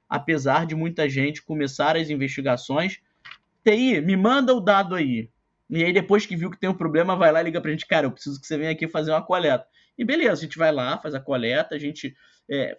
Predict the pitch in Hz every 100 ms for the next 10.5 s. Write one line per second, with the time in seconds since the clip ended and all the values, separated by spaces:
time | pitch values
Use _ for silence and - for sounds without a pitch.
0 | _ - 151 196 - 160 143 147 151 139
1 | 139 135 - 131 127 123 131 180 214 -
2 | 131 - 127 - 127 143 190 - - _
3 | _ - 139 147 147 143 139 - 165 151
4 | 170 - 269 - _ _ _ 262 - 196
5 | - - 220 233 226 180 196 190 208 202
6 | - 226 180 104 - _ _ - 127 151
7 | - _ _ - 139 - 170 170 123 -
8 | - - _ _ _ _ _ 135 151 151
9 | 185 190 160 160 147 147 143 170 175 156
10 | 143 143 151 123 107